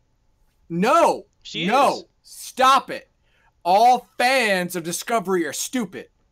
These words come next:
Speaker 1: Number
Speaker 2: Yeah,
Speaker 1: one.
Speaker 2: I'm not going that far.
Speaker 1: No, I am going that far, and you want to go that far. Stop it.
Speaker 2: The opinions expressed in this are the
Speaker 1: No,
Speaker 2: individual
Speaker 1: no,
Speaker 2: hosts of
Speaker 1: shut the hell
Speaker 2: Common
Speaker 1: up.
Speaker 2: Ground, not
Speaker 1: Shut the hell
Speaker 2: representative
Speaker 1: up
Speaker 2: of the
Speaker 1: about
Speaker 2: entire
Speaker 1: this.
Speaker 2: Legends organization.
Speaker 1: Shut the hell up about you and Discovery. You hate it. You know it.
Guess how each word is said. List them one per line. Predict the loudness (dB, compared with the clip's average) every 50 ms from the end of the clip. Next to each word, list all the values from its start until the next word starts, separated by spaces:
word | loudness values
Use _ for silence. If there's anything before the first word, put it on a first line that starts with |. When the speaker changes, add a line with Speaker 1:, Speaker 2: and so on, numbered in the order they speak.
| _ -14
Speaker 1:
Number | -12 -8 -4 -2 -2
Speaker 2:
Yeah, | 0
Speaker 1:
one. | 0 0 0
Speaker 2:
I'm | -2
not | -4 -6 -8
going | -8 -10 -12 -10 -12
that | -16 -18 -18
far. | _ -16 -16 -16 -16 -18 -20 _ _ _ _ _ _ _ _ _ _
Speaker 1:
No, | -6 -4 -4 -4
I | -2 -2 -2 -2
am | -2 -2 -2 -4 -4 -4
going | -2 0 0 0 0 -2
that | -4 -4 -4 -6
far, | -6 -2 0 2 4 4 2 2
and | -2 -4 -6
you | -6 -6 -6
want | -6 -8 -6 -2 0 0 0 0 -2 -6
to | -12 -12
go | -6 -4 -4 -4 -4
that | -6 -8 -12 -14
far. | -12 -10 -10 -10 -10 -12 -16 _ _ _ _
Stop | -20 -16 -8 -4 -2 -2 -2 -4 -8
it. | -14
Speaker 2:
The | -14
opinions | -14 -14 -14 -14 -14 -14 -16 -18 -18
expressed | -18 -18 -14 -12 -12 -12 -12 -14 -18
in | -18
this | -18 -18 -18 -18
are | -18 -18
the | -18 -18 -18 -16 -10
Speaker 1:
No, | -6 -4 -4 -4 -4
Speaker 2:
individual | -6 -10 -12 -8 -6 -6
Speaker 1:
no, | -6
Speaker 2:
hosts | -6 -8 -12 -8
of | -4
Speaker 1:
shut | -2 -2 -2 -4
the | -6 -4
hell | -4 -4 -4
Speaker 2:
Common | -4 -6 -8
Speaker 1:
up. | -10
Speaker 2:
Ground, | -14 -20
not | -20
Speaker 1:
Shut | -14 -10 -10 -10 -8
the | -8 -8
hell | -8 -6 -6
Speaker 2:
representative | -6
Speaker 1:
up | -6 -6
Speaker 2:
of | -10
the | -12
Speaker 1:
about | -14 -14 -16
Speaker 2:
entire | -16 -18 -20 -20
Speaker 1:
this. | -20
Speaker 2:
Legends | -20 -20 -20
organization. | -20 -20 -20 -20 -20 _ -20 -20
Speaker 1:
Shut | -16 -16 -8 -2 -2 0 0 0 -2
the | -4 -4
hell | -2 0 0 0 0
up | 0 0 -2 -4
about | -4 -4 -4 -4 -4 -6 -8
you | -6 -4 -4 -4 -4 -4
and | -6 -8 -10
Discovery. | -10 -12 -10 -6 -6 -4 -4 -4 -6 -10 -12
You | -12 -10
hate | -8 -6 -6 -4 -4
it. | -6 -8 -10 _
You | -16 -14 -12
know | -10 -8 -8 -6 -6 -8
it. | -8 -10 -14